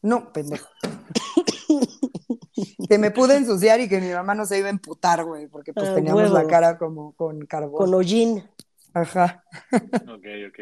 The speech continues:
Speaker 2: Qué chido.
Speaker 3: Bueno, si yo les dijera que era mucho más duro que la canción de Mary Poppins, ¿se enojan conmigo?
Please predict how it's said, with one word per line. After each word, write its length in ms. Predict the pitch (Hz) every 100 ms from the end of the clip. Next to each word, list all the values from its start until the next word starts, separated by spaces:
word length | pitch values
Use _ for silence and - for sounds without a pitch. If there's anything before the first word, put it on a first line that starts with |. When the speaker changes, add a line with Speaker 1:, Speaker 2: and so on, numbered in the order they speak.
| 104 - _ _ _ -
Speaker 2:
Qué 140 | 185
chido. 120 | -
Speaker 3:
Bueno, 180 | 262 240
si 120 | 165 151
yo 100 | 196
les 160 | 208
dijera 320 | 190 175 175 -
que 80 |
era 120 | 147 151
mucho 280 | 135 -
más 280 | 123 127 127
duro 280 | 123 127 120
que 120 | 117
la 120 | 104
canción 300 | 98 104 117
de 60 | 123
Mary 180 | 117 113
Poppins, 360 | 117 110 120
¿se 60 | 110
enojan 300 | 113 117 135
conmigo? 480 | - 101 104 202